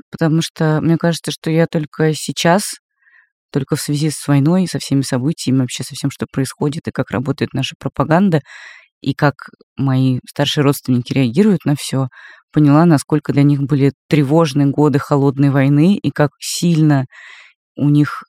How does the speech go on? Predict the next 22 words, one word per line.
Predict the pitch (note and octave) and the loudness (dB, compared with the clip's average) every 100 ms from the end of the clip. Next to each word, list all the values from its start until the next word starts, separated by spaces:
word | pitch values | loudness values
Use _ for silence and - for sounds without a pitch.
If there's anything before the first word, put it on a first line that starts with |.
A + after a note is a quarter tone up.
| - | -8
заложилось | D3 D3+ D3 D3 D#3 D3+ - | -2 2 2 2 2 0 -2
какое-то | C3+ C#3+ C#3 - | -4 -4 -4 -4
понимание, | C3+ D3 D3 D3+ C#3+ C3+ C3 B2 | 0 2 4 4 4 2 0 0
мироощущение | D3+ D3 D3 - - - D3 D3+ C3+ C3+ B2+ C3 | 2 2 0 -2 -8 -4 0 2 2 0 -2 -6
и | - | -10
какой-то | - - C3+ - | -12 -8 -8 -6
взгляд | B2+ C#3 D3+ - | -4 0 0 2
на | C3+ | -2
жизнь | B2+ F3 A#3 A#3 _ - - - _ _ _ | 0 0 2 0 _ -20 -20 -20 _ _ _
в | - | -4
те | D3+ | -2
годы. | C#3 D#3+ F#3+ D#3+ C#3+ - | 2 2 2 4 2 0
А, | - C#3 | 0 2
ну, | D3+ C#3 | 4 4
для | D3 | 4
меня | C#3 C#3+ E3 F3 | 4 4 4 2
это | - | 0
просто | - D3 - C#3+ | -4 -6 -4 -6
же | C3+ | -4
как | B2+ | -6
байки | B2+ D3+ A3 - | -2 2 2 0
звучат, | C3 C3 - A#2 | -6 -6 -6 -8